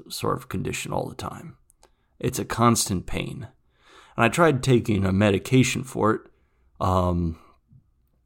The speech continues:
it was a, a suspension of trinitrotoluene, um, but, you know, dil-, diluted suspension, uh, sometimes known as T N T. They, uh, they mix it into, uh, a, um,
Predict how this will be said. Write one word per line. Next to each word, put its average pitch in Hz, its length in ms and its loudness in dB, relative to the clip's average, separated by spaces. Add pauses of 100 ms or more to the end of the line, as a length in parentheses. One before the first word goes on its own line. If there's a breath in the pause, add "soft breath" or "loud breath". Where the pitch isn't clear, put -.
(520)
it 98 120 -10
was 98 180 -6
a, 101 160 0
a 101 180 -6
suspension 120 720 2
of 92 200 -6
trinitrotoluene, 104 2250 2 (720)
um, 92 600 -2 (240)
but, 104 200 2
you 113 100 2
know, 95 120 2
dil-, 92 340 0
diluted 101 600 2
suspension, - 680 -8 (1400 soft breath)
uh, 90 240 0
sometimes 98 360 2
known 95 160 0
as 87 120 -4
T - 260 -4
N 92 140 -2
T. 95 340 -8 (220 loud breath)
They, 98 240 -6
uh, 95 280 -6
they - 260 -4
mix 110 380 -4
it 92 120 -2
into, 98 500 -4
uh, - 220 -8 (800)
a, 92 320 -2
um, 101 640 -8